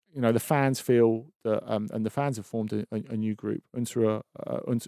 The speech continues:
Unser Fußball, which is our, our football, they're like, "Football has to be, um, more sustainable. It, it can't go on just being in a situation where it stops for two weeks and it's on the brink of,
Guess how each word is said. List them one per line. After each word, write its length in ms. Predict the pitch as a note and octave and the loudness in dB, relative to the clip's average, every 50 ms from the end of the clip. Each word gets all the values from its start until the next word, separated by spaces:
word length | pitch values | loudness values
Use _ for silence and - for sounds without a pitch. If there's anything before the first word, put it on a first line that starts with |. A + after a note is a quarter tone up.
| - B2+ | -6 -8
Unser 200 | A#2+ - - - | -6 -6 -6 -6
Fußball, 460 | - - A2+ - - A2+ G#2+ G#2+ G#2+ | -4 -4 -4 -4 -4 -6 -6 -6 -6
which 160 | A#2+ A#2+ G#2 | -10 -10 -6
is 60 | G#2+ A2+ | -2 2
our, 160 | A2+ A2 A2 - | 2 2 2 2
our 180 | B2+ A2+ G#2 | 0 -2 -2
football, 440 | - - A#2+ - - - - - - - - - - - - - - _ _ _ _ _ _ _ _ _ _ _ _ - | -2 -4 -6 -6 -6 -8 -10 -12 -12 -14 -14 -14 -14 -12 -14 -16 -18 _ _ _ _ _ _ _ _ _ _ _ _ 0
they're 120 | C#3+ C3+ | 4 6
like, 180 | C3+ B2+ - - D3 - - | 6 6 6 2 -2 -14 -18
"Football 360 | - - - F3 D3+ D3+ D3 C3 | -2 0 2 2 4 4 2 2
has 200 | D3 D3+ C3 - | 2 2 0 0
to 60 | D3 | 2
be, 400 | C3 C3+ B2+ B2+ B2+ B2 A#2+ A#2+ - _ _ _ _ _ _ - | 4 6 6 6 6 4 0 -2 -6 _ _ _ _ _ _ 2
um, 380 | A2+ A2 A2 G#2+ G#2+ G#2+ G2+ - _ - | 4 6 6 6 4 2 -2 -6 _ -4
more 260 | B2+ C3+ C#3 C3+ A#2+ | 0 2 4 4 2
sustainable. 760 | - - B2 - - C3 A#2+ A#2 A#2 A2+ G#2 A2+ A2+ A#2 B2 _ _ _ _ _ | 0 -4 -6 -4 -2 0 0 2 2 0 0 -2 -6 -10 -10 _ _ _ _ _
It, 100 | - - _ _ - | -18 -18 _ _ -16
it 120 | D3 - | -14 -12
can't 540 | - - - - D#3 D3 C#3+ C#3 C3 - - | -12 -10 -4 0 2 4 4 2 2 -2 -2
go 260 | - C3+ B2 B2 B2+ B2+ | 2 4 6 8 8 6
on 340 | A#2 A2 G#2+ A2 A2 B2+ - | 6 4 0 -4 -8 -12 -12
just 200 | - A#2 - - _ _ _ _ | -12 -12 -12 -12 _ _ _ _
being 220 | C3 B2+ A#2+ A#2+ | -2 0 0 0
in 80 | A#2+ A2+ | 0 -2
a 40 | G#2+ | -2
situation 760 | - C3 C3 - - B2+ A#2 A#2 - - C3 A#2 A2+ A#2 - - - - | -2 -6 -6 -2 0 2 2 2 0 -2 -4 -4 -4 -6 -8 -12 -4 2
where 400 | B2 A#2 A2+ A2+ A2 A2 A2 - _ _ _ _ _ _ _ _ - | 4 6 6 6 6 4 2 -2 _ _ _ _ _ _ _ _ -6
it 80 | C3 A#2 | -6 -6
stops 280 | - - C#3 B2 - | 0 0 0 0 0
for 80 | - A#2+ | -2 -6
two 240 | - - A#2+ A#2 A2+ | -2 2 2 2 4
weeks 320 | A2+ A2 A2+ - - - | 4 2 0 -2 -6 -10
and 140 | - - A#2+ | -6 -4 -4
it's 120 | A2+ - B2+ | -2 0 0
on 60 | B2 | 0
the 60 | A#2 | 0
brink 300 | G#2+ - B2+ A#2 A2 - | 0 0 -2 -2 -2 -2
of, 260 | A#2 A2+ G#2+ G#2+ - | -2 -4 -4 -6 -10